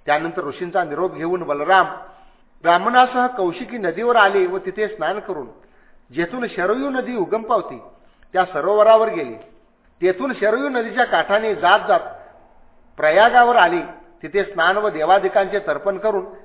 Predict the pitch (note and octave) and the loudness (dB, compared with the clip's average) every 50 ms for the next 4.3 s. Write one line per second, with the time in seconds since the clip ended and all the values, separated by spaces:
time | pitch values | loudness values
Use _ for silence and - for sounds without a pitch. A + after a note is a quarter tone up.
0 | - - - D#3+ - G#3 A3 G#3+ G3+ - D#3 D#3+ E3+ G3 F#3+ G3+ A3+ G#3+ A3 G#3 | -18 -14 -12 -10 -8 -8 -8 -8 -8 -10 -6 -2 0 2 4 4 4 2 2 0
1 | G3+ G3 F#3+ F#3 F3+ E3 D3 D3 B2 A2+ G#2+ - - - - - _ - - - | 0 2 2 0 0 -2 -4 -6 -12 -12 -14 -18 -20 -20 -20 -20 _ -20 -20 -20
2 | _ _ _ _ - F#3+ G3 B3 C4 B3 A#3 F#3 G3 G3 G#3 B3 - - C4 C4 | _ _ _ _ -2 -2 -2 -2 -4 -4 -2 0 0 0 -2 -4 -4 -4 -8 -4
3 | A3 F#3+ F#3 F#3+ G#3 A#3 A3+ - A#3+ B3 B3 B3 A#3 F#3 E3 D#3+ F#3 G#3 G#3+ G#3 | 0 2 2 2 2 -2 -4 -4 -4 0 0 2 2 2 2 4 4 2 4 2
4 | G#3 F#3+ D3 B2+ - | 0 -4 -6 -8 -10